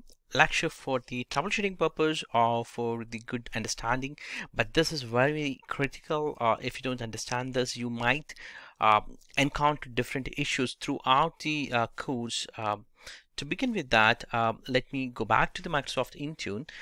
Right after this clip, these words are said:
Let me show you where exactly this built-in, uh, device compliance policy. So you can check out here,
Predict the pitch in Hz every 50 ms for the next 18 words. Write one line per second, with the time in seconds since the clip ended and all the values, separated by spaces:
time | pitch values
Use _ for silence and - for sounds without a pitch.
0 | - - - - - 147 - 233 - - 247 226 208 175 143 151 156 139 117 107
1 | - - 123 117 127 - - 139 131 139 131 - - - 196 208 - - - 143
2 | 143 143 143 135 123 123 120 113 120 107 101 104 - - - 160 - - - -
3 | - - - - - - 104 - - 143 - - - _ - 156 - - 180 -
4 | 175 - 170 143 - - - 120 -